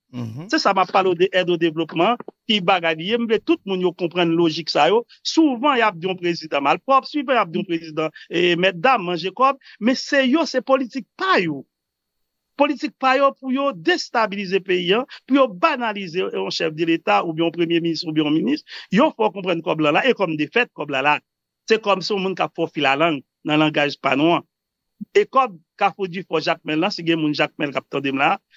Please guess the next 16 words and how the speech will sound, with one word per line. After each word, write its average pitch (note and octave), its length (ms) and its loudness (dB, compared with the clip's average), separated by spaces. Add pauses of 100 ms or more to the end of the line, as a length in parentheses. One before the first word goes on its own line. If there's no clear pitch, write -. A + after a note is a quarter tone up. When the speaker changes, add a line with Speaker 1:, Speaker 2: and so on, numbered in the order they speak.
(120)
Speaker 2:
comme G#3 160 2
ça E3+ 240 0
là, E3+ 160 2
depuis D#3+ 240 -6
plus F3 160 -10
de D#3+ 120 2
dix D#3 280 -6
ans. D#3 100 2 (800)
Et F3+ 100 2
jusqu'à G3 380 0
présent, F3+ 280 -4
route E3+ 200 -4
là, E3+ 100 0
non, E3+ 160 0
état E3+ 260 0
piteux. F#3+ 440 -2